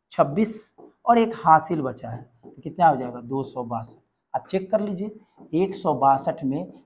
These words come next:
एक सौ बासठ से multiply कीजिएगा, कितना होगा? Check करते हैं, छः दूना बारह के दो एक, सैंतीस के साथ तीन, नौ, फिर दो, छः, एक, यहाँ चार, यहाँ भी चार,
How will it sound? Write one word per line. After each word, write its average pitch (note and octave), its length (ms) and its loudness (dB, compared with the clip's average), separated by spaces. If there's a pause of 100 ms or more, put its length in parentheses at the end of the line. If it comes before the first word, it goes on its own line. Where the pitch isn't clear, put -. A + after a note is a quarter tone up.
(140)
एक G3+ 200 0
सौ E3 180 -2
बासठ C#3+ 380 0
से - 160 -8
multiply C#3 580 -2
कीजिएगा, C3 560 0 (360)
कितना F#3 220 2
होगा? F#3 240 6 (200)
Check D#3+ 180 -10
करते - 260 -6
हैं, G#3 240 -6 (520)
छः D#3 180 0
दूना E3+ 200 0
बारह D#3+ 220 8
के E3+ 140 -4
दो E3+ 160 -2
एक, G3+ 260 0 (420)
सैंतीस D#3 300 -6
के E3+ 140 -8
साथ D3+ 300 -2
तीन, A3 480 -2 (360)
नौ, C#3 560 2 (220)
फिर F3+ 180 -4
दो, D#3+ 540 -4 (140)
छः, D#3 680 4
एक, C3+ 260 -4 (240)
यहाँ D3 180 4
चार, D#3+ 520 10 (240)
यहाँ C#3 320 4
भी G3+ 120 -6
चार, E3+ 500 6